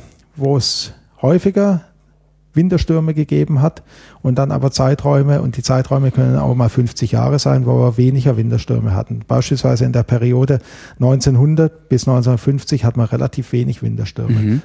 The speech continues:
Speaker 1: Davor hat man mehr und danach hat man mehr. Also stellen Sie sich jetzt mal imaginär eine Zeitreihe vor, wir haben
Speaker 2: Mhm.
Speaker 1: eine hohe Anzahl, dann sinkt sie zurück, die Anzahl, und dann steigt sie wieder an.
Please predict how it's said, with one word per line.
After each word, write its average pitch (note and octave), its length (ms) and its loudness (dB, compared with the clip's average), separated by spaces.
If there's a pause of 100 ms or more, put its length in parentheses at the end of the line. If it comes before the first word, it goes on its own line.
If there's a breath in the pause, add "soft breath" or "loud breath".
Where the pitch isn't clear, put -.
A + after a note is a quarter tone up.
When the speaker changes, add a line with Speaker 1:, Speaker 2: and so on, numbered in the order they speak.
Speaker 1:
Davor C#3+ 340 2
hat F3 140 2
man E3 140 0
mehr E3 320 0 (180)
und C3+ 160 -2
danach A#2+ 340 0
hat - 140 -4
man G#2 140 -4
mehr. F#2+ 300 -6 (380 loud breath)
Also C3 280 0
stellen C#3+ 260 0
Sie C#3+ 80 0
sich D3 160 0
jetzt D3+ 180 0
mal C#3+ 160 2
imaginär C3+ 460 2
eine F3 160 2
Zeitreihe F3 500 0
vor, F3+ 300 -2
wir C3+ 80 -2
haben C3 240 -2 (400)
Speaker 2:
Mhm. B2+ 80 2
Speaker 1:
eine F#3 220 0 (320)
hohe F3+ 260 2
Anzahl, G3 560 0 (340 loud breath)
dann B2 180 -2
sinkt F3 320 -2
sie D#3+ 120 0
zurück, D3+ 360 -2
die F#3 120 -2
Anzahl, E3+ 400 0
und D#3+ 120 0
dann C#3+ 120 0
steigt D#3 320 0
sie C#3 140 -4
wieder C3+ 260 0
an. A2 220 -6